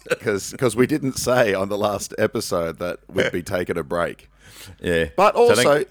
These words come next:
Speaker 2: you said
Speaker 1: Mm.
Speaker 2: in the six-week holiday, we're not gonna be
Speaker 1: Mm.
Speaker 2: doing it on the six-week holiday. I wouldn't mind doing a, a little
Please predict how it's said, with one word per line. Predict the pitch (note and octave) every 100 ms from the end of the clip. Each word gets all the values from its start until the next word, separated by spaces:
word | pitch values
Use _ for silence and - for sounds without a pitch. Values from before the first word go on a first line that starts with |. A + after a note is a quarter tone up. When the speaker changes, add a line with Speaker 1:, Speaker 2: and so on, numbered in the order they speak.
| -
Speaker 2:
you | F#3 A#3+
said | - D#3 B2 F#2+
Speaker 1:
Mm. | _ _
Speaker 2:
in | B2+ A2
the | F#2+
six-week | - A#2+ - F#2 E2
holiday, | E2 D2 C2 B1 C#2 F2+ - _ -
we're | F2 F#2
not | E2+
gonna | F2+ E2+
be | F2+
Speaker 1:
Mm. | E2
Speaker 2:
doing | E2+ E2
it | D#2
on | D2+
the | C#2+
six-week | D#2+ D2 D#2 C#2+
holiday. | - C#2 C#2 F#2
I | E3
wouldn't | G3+ D#3+ G2+
mind | F2 E2 D2+
doing | E2 D#2
a, | D#2 -
a |
little | E2+ D#2 D2+ -